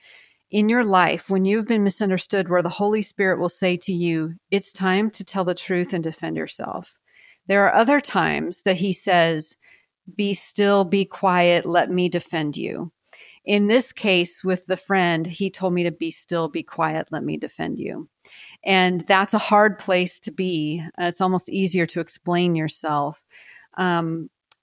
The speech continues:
but there's not, what I'm trying to say is there's no, like, hard rule, "Well, you have to do this if you're misunderstood," because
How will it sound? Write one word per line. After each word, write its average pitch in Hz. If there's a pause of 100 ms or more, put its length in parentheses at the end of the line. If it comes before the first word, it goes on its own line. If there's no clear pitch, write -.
but 190
there's 226
not, 233
what 233
I'm 226
trying 233
to 202
say 202
is 185
there's 226
no, 254
like, 202
hard 202
rule, 175
"Well, 170
you 170
have 233
to 226
do 220
this 202
if 190
you're 175
misunderstood," 170
because 175